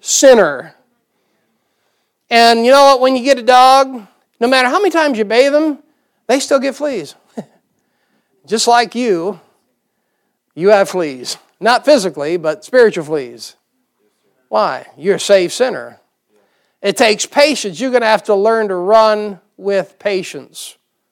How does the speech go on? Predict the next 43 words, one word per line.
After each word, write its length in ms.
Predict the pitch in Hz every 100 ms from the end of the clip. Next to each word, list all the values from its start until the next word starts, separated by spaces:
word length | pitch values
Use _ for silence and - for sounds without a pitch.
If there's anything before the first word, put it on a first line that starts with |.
| _ _ _ _ _ _ _
But 220 | 156 185
this 180 | 202 170
world 320 | 202 339 202
is 140 | 165
against 420 | 156 151 247 - -
patience. 680 | 175 151 - 117 - - _ _ _ _ _ _
This 140 | 196 208
world 240 | 220 202
says, 500 | 202 196 185 165 -
"One 300 | 131 185 254
touch 340 | - 247 -
buy." 440 | 175 196 143 104 -
This 140 | 165 196
world 200 | 190 151
says, 220 | 180 147 _ _
"Do 200 | _ 233
it 100 | 320
now. 680 | 170 220 160 131 123 120 123 _ _ _
Uh, 240 | 156 156
zero 340 | 139 117 311 277
down 560 | 180 196 170 156 175
in 160 | 160 139
sixty 480 | - 214 - - 240
months, 480 | 220 180 135 - -
you 100 | 160
know, 280 | 139 151 175
five, 400 | _ 233 220 -
only 200 | 233 277
costs 340 | - 269 233
five 340 | - 233 220 180
bucks, 260 | 247 226 _
but 120 | 294
we'll 100 | 247
give 140 | 240
you 60 | 214
ten 260 | - 254 247
years 180 | 226 190
to 80 |
pay 240 | 175 220 220
it 80 | 214
off," 360 | 170 127 117
you 80 | 202
know. 120 | 226